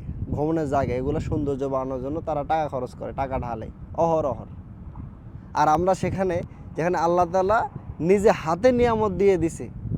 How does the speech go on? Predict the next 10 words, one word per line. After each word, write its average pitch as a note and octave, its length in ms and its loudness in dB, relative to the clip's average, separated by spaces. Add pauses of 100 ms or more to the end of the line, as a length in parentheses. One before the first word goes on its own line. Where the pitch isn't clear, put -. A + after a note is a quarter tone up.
(480)
ফ্রিতে, G3+ 460 2 (680)
সেইটা G#3+ 360 4
আমরা F#3+ 320 4
আমাদের G#3 400 2
এই G3 100 6
হাত D#3+ 280 2
দিয়া F#3 380 2 (480)
ধ্বংস E3 280 2
করে C#3+ 220 0
দিতেছি। A#2 440 -10